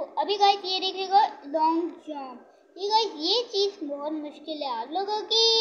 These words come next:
लिए, पर मेरे लिए नहीं है। देखो, Ah! Guys देखो प्रोनेस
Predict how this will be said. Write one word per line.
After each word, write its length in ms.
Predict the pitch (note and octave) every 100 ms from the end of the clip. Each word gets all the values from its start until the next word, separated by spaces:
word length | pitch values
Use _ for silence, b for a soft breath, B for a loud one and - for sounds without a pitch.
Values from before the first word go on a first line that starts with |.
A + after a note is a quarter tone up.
| A4+ A4 G#4+
लिए, 680 | G4 F#4 F4 E4 D4+ C4+
पर 920 | A#3+ - - _ _ _ _ _ F#4+ F#4+
मेरे 240 | G4 G4
लिए 240 | F#4+ F#4+ F4+
नहीं 340 | D4 B3 A#3+
है। 140 | A#3+ B3+ - _ _
देखो, 320 | - C#4+ - C4+ - _ _ _ _ _ _ _ _ _ _
Ah! 360 | A4 C5 F5+ F5 A4+ - - _ _ _ _ _
Guys 340 | F4 E4 G4 G4
देखो 380 | F4 F4+ G#4 A4 -
प्रोनेस 840 | F#4+ F#4 F#4+ F#4+ F#4+ F#4 -